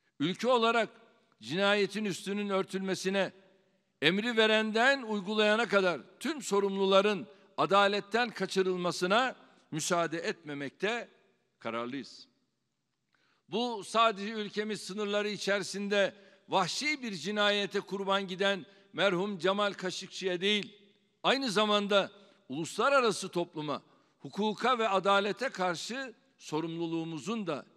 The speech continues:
bir gereğidir. Türkiye'nin tüm çabası adaletin tecelli etmesi içindir.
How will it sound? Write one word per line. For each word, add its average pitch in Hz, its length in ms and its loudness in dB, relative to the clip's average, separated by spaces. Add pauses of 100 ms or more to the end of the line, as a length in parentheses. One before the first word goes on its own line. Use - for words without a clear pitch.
(140)
bir 147 120 -2
gereğidir. 113 720 -10 (800)
Türkiye'nin 196 580 -2
tüm 214 200 -10
çabası 165 540 -4 (600)
adaletin 202 640 0
tecelli 180 540 -2
etmesi 147 420 -8
içindir. 95 580 -18